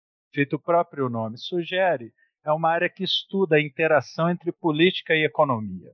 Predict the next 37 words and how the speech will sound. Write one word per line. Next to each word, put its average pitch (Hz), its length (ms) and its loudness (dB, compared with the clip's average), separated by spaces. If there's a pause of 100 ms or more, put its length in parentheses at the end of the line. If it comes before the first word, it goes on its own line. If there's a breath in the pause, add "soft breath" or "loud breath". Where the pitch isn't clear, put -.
(140)
né? 139 240 2 (440)
Por 160 120 -4
um 151 100 0
lado, 120 460 0 (460)
a 131 140 2
economia 143 560 0
afeta 120 420 -2
a - 20 -18
política 196 640 0 (140)
e, 240 100 0
por 180 280 -4
outro, 151 340 0
a 117 60 -4
política 147 560 -2
também 127 320 -2
afeta 127 340 -4
a - 20 -8
economia. 98 520 -4
Sabemos 135 560 -2
disso. - 440 -16 (540)
E 214 140 0
uma 247 180 4
teoria 135 720 0 (120)
muito 170 380 0
relevante, 127 960 0 (240)
que 123 140 -12
data 131 320 2
mais 123 220 -4
ou 117 100 -4
menos 117 260 -6
da 110 140 -4
década 117 400 0
de 110 140 -18
mil 139 100 -4
novecentos 113 440 -2
e - 20 -20
setenta, 123 640 -2